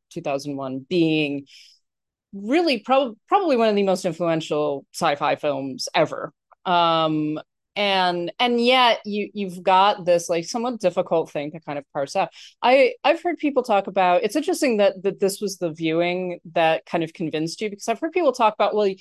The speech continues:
this is a film that you have to see on the big screen." And I could kind of see the argument there, given that it is so, it's so slow in many ways, and it's so dependent on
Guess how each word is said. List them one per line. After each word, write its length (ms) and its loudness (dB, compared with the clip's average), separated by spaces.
this 160 0
is 100 -2
a 60 2
film 200 -2
that 40 -4
you 120 -2
have 120 0
to 80 -4
see 140 -6
on 100 -4
the 60 -8
big 160 -8
screen." 260 -12
And 420 2
I 120 2
could 160 0
kind 200 4
of 80 2
see 180 -2
the 120 0
argument 480 2
there, 260 0
given 600 0
that 340 2
it 180 -2
is 240 0
so, 520 2
it's 220 -2
so 240 2
slow 680 2
in 120 0
many 200 0
ways, 220 -2
and 100 -8
it's 120 -12
so 160 -4
dependent 720 -4
on 580 0